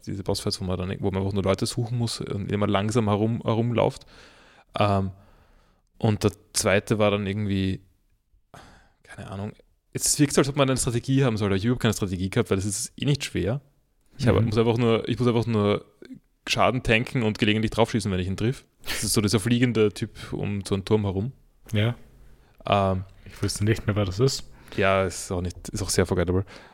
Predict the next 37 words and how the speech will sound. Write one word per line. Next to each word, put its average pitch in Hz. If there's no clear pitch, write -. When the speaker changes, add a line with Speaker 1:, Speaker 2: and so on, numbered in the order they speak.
Speaker 1:
Ähm, 95
Speaker 2:
Warte, 110
Vamp 110
war 113
in 107
Speaker 1:
also 107
Typ, -
Speaker 2:
M 143
G 117
S -
vier? 135
Speaker 1:
se-, 120
seine 107
Frau, 95
aber, 92
äh, 120
ja, 120
ja, 113
Vamp 113
ist -
ein 98
wichtiger 95
Speaker 2:
Ich -
kann -
mich 107
Speaker 1:
Antagonist. 90
Speaker 2:
nicht 127
erinnern, 120
dass 107
er 110
in 107
Metal 98
Gear 104
Solid 101
vier 98
dabei 95
war. 98